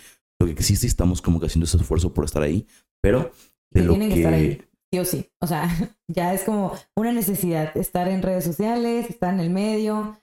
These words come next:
Speaker 2: sea, tener un contenido valioso es muy necesario. O sea, yo siempre les digo,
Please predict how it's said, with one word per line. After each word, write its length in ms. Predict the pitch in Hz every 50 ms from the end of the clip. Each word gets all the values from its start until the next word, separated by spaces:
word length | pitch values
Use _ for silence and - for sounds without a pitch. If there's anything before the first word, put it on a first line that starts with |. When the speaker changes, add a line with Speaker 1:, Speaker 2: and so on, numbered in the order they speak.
| _ _ _ _ _ -
Speaker 2:
sea, 180 | 156 - - _ _
tener 240 | - 190 185 185 196
un 80 | 202
contenido 400 | 196 208 196 170 170 175 180 185
valioso 560 | 185 175 170 165 175 185 180 - 196 - - _ _ -
es 280 | 180 180 185 - -
muy 240 | 180 190 202 202 202
necesario. 320 | 202 185 170 170 160 156
O 20 | 160
sea, 120 | - 185
yo 100 | 180 202
siempre 200 | 190 233 220 226
les 60 | 208
digo, 240 | 214 196 185 170 -